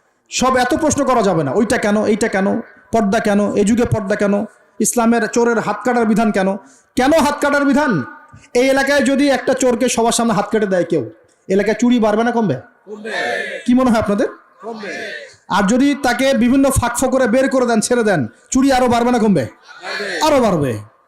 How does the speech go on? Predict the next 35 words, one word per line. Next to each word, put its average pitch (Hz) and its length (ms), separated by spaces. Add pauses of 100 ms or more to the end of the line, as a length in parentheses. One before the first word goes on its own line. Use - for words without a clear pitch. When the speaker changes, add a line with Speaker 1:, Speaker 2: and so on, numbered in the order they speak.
(120)
Speaker 1:
আরো 302 200
বাড়বে। 208 240
ও 240 60
দেখবে 247 240
যে 262 80
ধর্ষণ 233 340
করলে 247 180
কোনো 220 140
শাস্তি 214 240
নাই, 185 240 (300)
আরো 302 200
করব, 262 360 (440)
মদ 240 160
খাইলে 262 200
কোনো 247 140
শাস্তি 233 300
নাই, 214 120
আরো 277 140
খাবো, 247 300 (440)
চুরি 254 180
করলে 254 200
কোনো 247 160
শাস্তি 247 260
হয় 240 140
না, 226 180
আরো 302 120
করব। 254 340 (320)
বাস, 302 280 (220)
এই 254 120
তো 262 60
বাড়তেই 262 320
আছে 285 160
দিন 254 180
দিন 240 100
এগুলা। 220 240